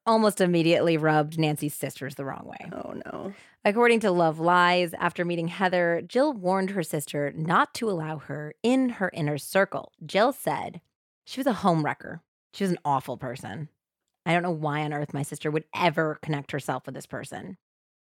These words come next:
Speaker 1: So Jill had met Heather when visiting Nancy, and this is from Love Lies, guys, and was put off by the brash woman who seemed to need to be the center of attention with everyone.
Speaker 2: Oh, God.
Speaker 1: Jill asked Nancy why she would be friends with such a person.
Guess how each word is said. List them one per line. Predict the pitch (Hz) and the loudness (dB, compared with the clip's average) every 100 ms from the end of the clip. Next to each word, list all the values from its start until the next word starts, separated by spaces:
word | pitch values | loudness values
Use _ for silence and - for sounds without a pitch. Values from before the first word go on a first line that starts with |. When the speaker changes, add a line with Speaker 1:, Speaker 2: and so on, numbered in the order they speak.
| _ | _
Speaker 1:
So | - | -6
Jill | 196 202 254 | -4 0 2
had | 330 | 4
met | 302 220 | 4 2
Heather | 180 175 156 156 | 2 2 4 2
when | 151 151 | 2 0
visiting | 165 151 147 | 0 0 -2
Nancy, | 139 127 131 - - - _ - - - | -2 -6 -10 -12 -14 -16 _ -20 -12 0
and | 202 | 2
this | 214 | 4
is | 233 - | 2 4
from | 196 175 | 4 4
Love | 156 147 | 2 -2
Lies, | 151 160 - | -4 -6 -8
guys, | - 180 - _ _ - - - | -10 -10 -12 _ _ -20 -18 -2
and | 226 | 2
was | 226 233 | 4 4
put | - 202 - | 2 0 4
off | 180 175 - | 6 6 4
by | 165 | 0
the | 160 | 0
brash | 151 151 156 156 220 226 - | -2 -2 2 4 2 -2 -4
woman | 170 151 143 156 | -4 -2 -6 -8
who | - 196 | -6 -6
seemed | - - 240 240 240 226 | -6 -4 -2 0 0 -2
to | 233 | 0
need | 190 175 175 170 | 0 2 -2 -4
to | 180 | -6
be | 160 | -4
the | 160 | -4
center | - 151 143 | -2 -2 -2
of | 147 | -6
attention | 147 156 139 147 143 | -6 -6 -4 -4 -4
with | 143 - | -6 -6
everyone. | 139 139 113 - - 98 _ - | -8 -8 -10 -12 -16 -20 _ -16
Speaker 2:
Oh, | 196 | -14
God. | - 160 160 160 175 - - - - - | -8 -4 -2 -2 -6 -14 -20 -20 -20 -14
Speaker 1:
Jill | 170 233 262 | 0 4 6
asked | - 196 208 | 6 2 2
Nancy | 175 170 170 175 165 165 165 | 0 -2 -2 -4 -2 -4 -6
why | - 160 196 311 | -6 2 2 2
she | - | 0
would | 339 | -4
be | 202 | -4
friends | - 151 151 151 | -4 -4 -4 -6
with | 147 | -8
such | - 143 - | -2 -4 -4
a | |
person. | - 123 - - - | -8 -10 -10 -14 -14